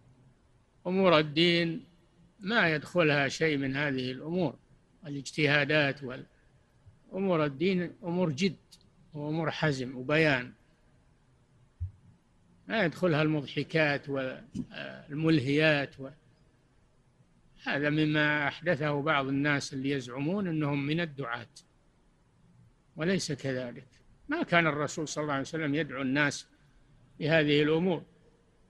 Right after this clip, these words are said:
كان يتلو عليهم القرآن ويدعوهم ويأمرهم وينهاهم، ما كان يجيب لهم مضحكات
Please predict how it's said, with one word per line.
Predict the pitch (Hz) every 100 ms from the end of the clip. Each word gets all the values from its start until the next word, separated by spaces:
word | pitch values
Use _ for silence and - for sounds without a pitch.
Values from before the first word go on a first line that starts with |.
| _ _ _ _ -
كان | 202 190
يتلو | 180 208 185
عليهم | 160 160 190 180 185
القرآن | 180 180 175 202 156 160 - - _ _ _ _ _ _ _ _ _ _ _ _ _ -
ويدعوهم | 170 180 151 208 190 156 151
ويأمرهم | 156 160 180 202 165 151 160
وينهاهم، | 180 180 151 208 160 151 208 - - - _ _ _ _ _ - _ -
ما | 160 233
كان | 254 190 165
يجيب | 160 147 151
لهم | 147 131 139
مضحكات | 139 127 139 - 156 139